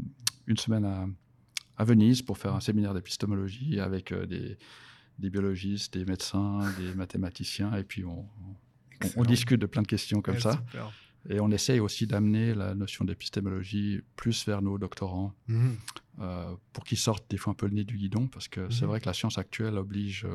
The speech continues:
Speaker 1: beaucoup les gens à produire, produire, produire, et ne plus se poser des questions, plus prendre de recul par
Speaker 2: Mhm.
Speaker 1: rapport à, eh, qu'est-ce que je fais, pourquoi je le fais, comment ceci s'inscrit dans une vision plus large, et puis, euh, donc avoir une peut-être vision plus, plus raisonnable de ce que c'est la vérité,
Speaker 2: <laughs>
Speaker 1: euh, et rester peut-être plus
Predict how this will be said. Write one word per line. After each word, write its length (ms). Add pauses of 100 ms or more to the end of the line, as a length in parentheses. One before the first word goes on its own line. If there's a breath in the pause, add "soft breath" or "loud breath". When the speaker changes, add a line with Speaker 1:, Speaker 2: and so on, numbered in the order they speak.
Speaker 1:
beaucoup 320
les 120
gens 180
à 60
produire, 400
produire, 380
produire, 440 (880 loud breath)
et 100
ne 100
plus 160
se 80
poser 280
des 120
questions, 420
plus 120
prendre 240
de 60
recul 440
par 180
Speaker 2:
Mhm. 60
Speaker 1:
rapport 320
à, 260 (1080 soft breath)
eh, 60
qu'est-ce 220
que 80
je 80
fais, 220
pourquoi 280
je 100
le 80
fais, 360
comment 200
ceci 300
s'inscrit 400
dans 140
une 160
vision 240
plus 160
large, 340
et 60
puis, 260
euh, 220 (180)
donc 160
avoir 160
une 140 (540 soft breath)
peut-être 140
vision 280
plus, 400 (760 loud breath)
plus 140
raisonnable 460
de 40
ce 80
que 100
c'est 140
la 100
vérité, 440
Speaker 2:
<laughs> 260
Speaker 1:
euh, 220
et 20
rester 300
peut-être 240
plus 180